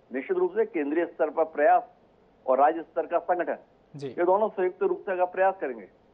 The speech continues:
Speaker 1: तो कहीं ना कहीं एक कड़ी चुनौती के रूप में तो अपने आप को साबित कर पाएंगे।
Speaker 2: जी,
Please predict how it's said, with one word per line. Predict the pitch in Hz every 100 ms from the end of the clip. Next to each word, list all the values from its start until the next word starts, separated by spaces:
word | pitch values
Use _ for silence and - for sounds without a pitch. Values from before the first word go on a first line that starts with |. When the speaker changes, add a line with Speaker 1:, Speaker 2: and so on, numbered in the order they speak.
| _ _
Speaker 1:
तो | -
कहीं | - 139 160
ना | 185
कहीं | 180 175
एक | 190 175 -
कड़ी | 160
चुनौती | 160 160 160 165
के | 165
रूप | 160 -
में |
तो | 170
अपने | 165 156
आप | 160
को | 165
साबित | 151 147 170
कर | -
पाएंगे। | - 196 - _ _ _ 147
Speaker 2:
जी, | 135 131